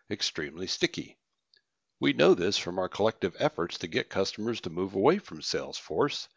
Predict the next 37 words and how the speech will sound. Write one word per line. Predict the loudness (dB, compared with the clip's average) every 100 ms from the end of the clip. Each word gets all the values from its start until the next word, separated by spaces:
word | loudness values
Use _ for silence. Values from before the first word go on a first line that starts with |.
| _ _ _ _
Very | -4 0
often | 2 2 2 -2
it | 0
is | 0
some | 0 -2 0
I | 0 2
S | -2
V | -4 -6
solution | -2 -2 0 0 -2 0
they | 0
depend | 0 0 0 0
on | -2 -2 -2
that | -2
is | -4 -4
making | -6 -4 -4
them | -4 -4
stay | -2 -2 -4
put. | 0 2 2 _ _ _ _ _ _ _ _ _ _ _ -4
It |
has | -4 4
gotten | 4 4 0
easier | 2 2 2 0 0
to | -2
be | -2
sure, | -2 4 4 6 4
but | 4 2 2
mostly | 2 2 4 0
because | 0 -2 -2 -2
of | -2
Microsoft's | -2 -2 -4 2 4 4 0
integrations | -6 -4 -2 -2 0 -2 -4
to | -6
other | -2 0 0
Microsoft | 0 -4 -4 0 0 0 0
products | 2 6 4 2
being | -8 -6 -6
superior. | -6 -8 -2 2 2 0 -6